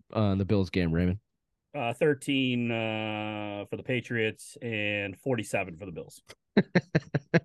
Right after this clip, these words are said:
Speaker 1: Uh, I'm not that far off. I, I was gonna go, uh, I was gonna go sixteen to thirty-seven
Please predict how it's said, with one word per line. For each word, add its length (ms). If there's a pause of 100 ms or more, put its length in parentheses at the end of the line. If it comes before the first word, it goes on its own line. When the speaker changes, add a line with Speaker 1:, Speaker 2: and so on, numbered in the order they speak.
(4000)
Speaker 1:
Uh, 220
I'm 100
not 240
that 260
far 320
off. 300
I, 100
I 160
was 200
gonna 200
go, 500
uh, 1500
I 80
was 160
gonna 160
go 160
sixteen 1000
to 60
thirty-seven 1040